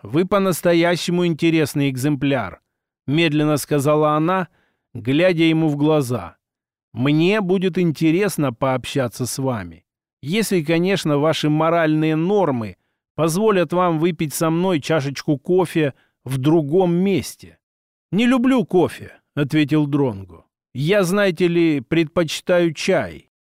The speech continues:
«Хотите быть оригиналом во всём?» «Нет, просто хочу быть естественным». Он едва закончил свою фразу, когда в гостиную буквально ворвалась Валентина.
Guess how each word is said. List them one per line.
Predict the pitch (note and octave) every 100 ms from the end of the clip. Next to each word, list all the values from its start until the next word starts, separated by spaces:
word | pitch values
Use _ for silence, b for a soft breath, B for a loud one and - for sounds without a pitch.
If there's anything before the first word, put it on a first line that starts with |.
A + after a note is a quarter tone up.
| _ _
«Хотите | - E3 E3 - G3+ E3 D#3+
быть | C3+ G3+ D#3 - _ -
оригиналом | D3 E3 C#3+ D#3+ F3 F3+ F3
во | E3 F3+
всём?» | - - A#3+ A3+ - _ _ _ _ _ -
«Нет, | E3 A#3+ G#3 - _
просто | - D#3+ A3 - E3
хочу | D#3 C#3+ G3+
быть | F3+ E3+ - -
естественным». | - C3 C#3 - - G3+ - A#2+ G#2 F2+ F2 _ _ _ _ -
Он | F3+
едва | F3+ F3+ F3+ F3
закончил | E3 C#3+ E3+ D3 D#3
свою | - E3 D#3+
фразу, | - G3 G#3 E3+ E3+ D3+ - -
когда | E3 E3 G3+
в | E3+
гостиную | E3+ E3 - F#3 G#3 G3 F#3 E3+
буквально | D3+ C#3+ D#3+ F3 E3+ E3
ворвалась | E3 E3 E3 F#3+ G3+
Валентина. | D#3+ E3 E3+ F3 - G#3+ C3+ E2+ -